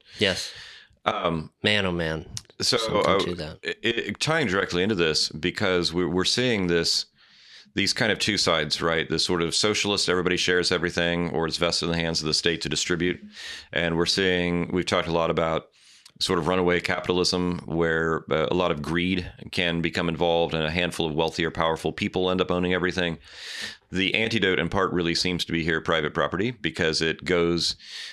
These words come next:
Speaker 2: to the root of how we deal with, uh, problematic forms of socialism and problematic forms of capitalism. Um,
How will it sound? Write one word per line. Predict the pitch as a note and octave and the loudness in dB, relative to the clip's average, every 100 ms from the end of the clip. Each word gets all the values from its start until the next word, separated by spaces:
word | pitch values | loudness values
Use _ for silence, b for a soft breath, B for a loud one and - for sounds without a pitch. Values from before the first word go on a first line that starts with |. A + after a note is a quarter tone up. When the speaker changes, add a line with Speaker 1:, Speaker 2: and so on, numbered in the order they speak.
| B | B
Speaker 2:
to | - | -2
the | F2 E2+ | 0 2
root | F2 F2+ - | 2 0 0
of | D#2+ D#2 D#2+ D2 | 0 2 0 -2
how | - E2 | -2 -2
we | D#2+ | 0
deal | D#2 E2 | 0 0
with, | E2 D#2+ D2+ - | 2 2 0 0
uh, | D#2+ D#2 D2+ D2 - _ | 0 2 0 -2 -6 _
problematic | - F#2 F2 D#2+ | -2 0 2 0
forms | - E2+ D#2 | 0 -2 0
of | C#2+ | 0
socialism | E2 F2 G2 G2+ A#2 - | 0 0 0 0 -2 -4
and | - G2+ A2 | -2 0 0
problematic | G#2 F2 E2+ D#2+ D#2 | 0 0 2 0 -2
forms | E2 D2+ - | -2 -2 -4
of | - | -4
capitalism. | B1 - E2 F2 C#3 D#3 _ _ _ _ _ _ _ _ - | -4 -2 -2 -2 -4 -8 _ _ _ _ _ _ _ _ -6
Um, | D#2+ D#2+ D2+ C#2+ | -2 0 0 -4